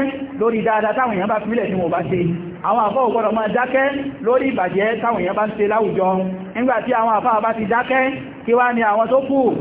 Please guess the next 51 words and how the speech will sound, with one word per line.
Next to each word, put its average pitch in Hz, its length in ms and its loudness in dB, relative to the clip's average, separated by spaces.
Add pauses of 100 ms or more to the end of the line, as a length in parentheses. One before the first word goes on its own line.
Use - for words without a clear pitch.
(140)
àwọn 214 240 2
ọ̀lẹ́ 226 220 2
ń 254 40 -4
tẹ̀lé 240 220 2
àfáà, 160 340 2 (120)
kí 214 120 -2
wá 233 140 4
ló 240 80 0
kù 233 120 0
táwọn 214 320 2
máa 175 140 0
ṣe? 175 200 0 (360)
Nítorí 233 300 0
pé 262 60 2
gbogbo 247 280 2
àwọn 226 240 2
tí 269 80 0
wọ́n 277 120 2
ń 262 40 -2
tẹ̀lé 233 180 2
àfáà, 254 360 2 (120)
tẹ́ 233 240 2
rí 262 100 2
wọn, 247 160 2 (280)
ẹ, 208 140 0 (100)
wọn 226 180 2
a 233 100 2
máa 240 180 2
kọ́ 254 180 -2
sí 233 100 0
àwọn 214 220 2
àfáà 214 260 0
ní 196 80 -4
tọ́ba 214 220 0
ti 208 100 -4
rí 202 80 -2
tí 202 140 -2
wọ́n 208 180 0
ṣe. 190 120 0 (340)
Gbogbo 202 240 -2
tọ́ba 240 220 2
ti 226 60 -2
sáfà 254 340 2
ṣe, 226 160 0
wọ́n 226 160 2
ó 254 60 4
rí - 100 0
pé 233 140 0
tó 233 160 0
dáa 220 280 2
ni. 220 120 0